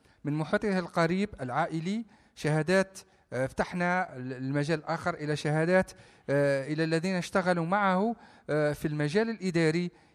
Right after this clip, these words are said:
إلى شهادات، آه، أولئك الذين كانوا إلى جنبه حين، آه، عملية الإبداع فوق الرقح،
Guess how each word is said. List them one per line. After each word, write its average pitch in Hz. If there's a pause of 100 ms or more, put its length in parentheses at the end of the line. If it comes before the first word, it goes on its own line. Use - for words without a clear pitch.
(120)
إلى 147
شهادات، 170 (340)
آه، 139
أولئك 185
الذين 175
كانوا 170
إلى 151
جنبه 190 (340)
حين، 202
آه، 170
عملية 170
الإبداع 160
فوق 156
الرقح، 156